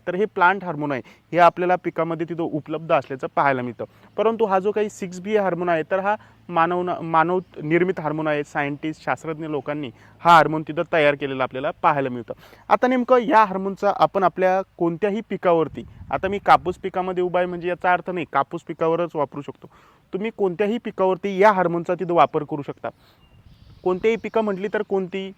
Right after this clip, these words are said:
शेतकरी मित्रांनो, ज्या पिकाला फुलधारणा वगैरे होते, तर अशा पिकामध्ये आपण या हार्मोनचा वापर तिथं करू शकतो. कारण शेतकरी मित्रांनो, हा जो काही हार्मोन आहे, सिक्स बी ए आहे,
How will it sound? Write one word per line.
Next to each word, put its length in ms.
शेतकरी 280
मित्रांनो, 420
ज्या 240
पिकाला 440
फुलधारणा 600
वगैरे 260
होते, 260
तर 160
अशा 220
पिकामध्ये 420
आपण 320
या 180
हार्मोनचा 420
वापर 300
तिथं 220
करू 180
शकतो. 340
कारण 300
शेतकरी 320
मित्रांनो, 360
हा 220
जो 120
काही 180
हार्मोन 320
आहे, 200
सिक्स 260
बी 140
ए 40
आहे, 200